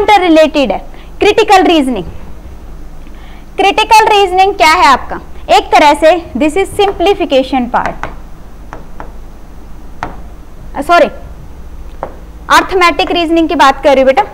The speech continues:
this is arithmetic reasoning। okay, Arithmetic reasoning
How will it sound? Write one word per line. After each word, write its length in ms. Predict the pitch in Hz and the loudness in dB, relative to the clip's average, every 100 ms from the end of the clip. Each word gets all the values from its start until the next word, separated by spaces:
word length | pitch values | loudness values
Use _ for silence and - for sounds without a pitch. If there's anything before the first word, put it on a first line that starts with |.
| - - - - | -14 -18 -10 -6
this 140 | 294 | -4
is 100 | 320 | 2
arithmetic 500 | 302 339 302 233 208 | 2 2 0 -2 -6
reasoning। 720 | 196 175 - - - - - - | -12 -14 -14 -16 -16 -18 -12 -6
okay, 200 | 240 359 392 - - - | -4 -2 -4 -8 -4 2
Arithmetic 640 | 381 381 427 370 349 370 | 2 2 0 2 0 0
reasoning 400 | 370 320 285 254 | 0 2 2 0